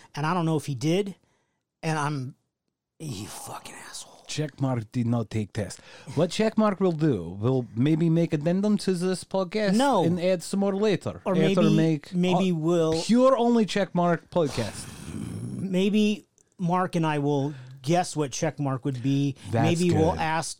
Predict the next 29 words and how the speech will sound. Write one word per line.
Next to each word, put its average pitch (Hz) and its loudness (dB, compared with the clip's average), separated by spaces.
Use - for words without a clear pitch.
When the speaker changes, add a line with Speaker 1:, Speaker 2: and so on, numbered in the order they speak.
Speaker 1:
Checkmark 156 -2
what 143 -2
he 131 -6
thinks 143 -6
he 107 -12
is. - -14
Speaker 2:
Let's 165 -2
take 147 -2
the 120 -2
test - -6
together 92 -4
with 98 -4
Checkmark. - -12
Speaker 1:
Or 175 -2
make 185 -2
him 220 -2
ask 151 -8
the, 139 -14
whatever 110 -10
the - -20
fuck. - -20
Speaker 2:
Yeah, 107 0
we 101 -2
got 87 -4
it. - -18
So 147 2
we 151 6
will 165 4
post 160 0